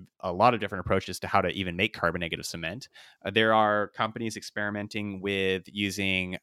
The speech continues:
mycelium, so fungi or mushrooms, to make manufacturing, uh, materials. Uh, and then a really cool and exciting thing is called cross-laminated timber.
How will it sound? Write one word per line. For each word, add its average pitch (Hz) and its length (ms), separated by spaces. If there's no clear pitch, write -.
mycelium, 113 680
so - 160
fungi 107 500
or 92 120
mushrooms, 131 600
to 95 500
make 101 420
manufacturing, 107 880
uh, 107 100
materials. 113 580
Uh, 113 260
and 123 140
then 131 280
a 113 80
really 143 260
cool 131 300
and 113 80
exciting 143 440
thing 98 380
is 98 160
called 95 380
cross-laminated 101 920
timber. - 460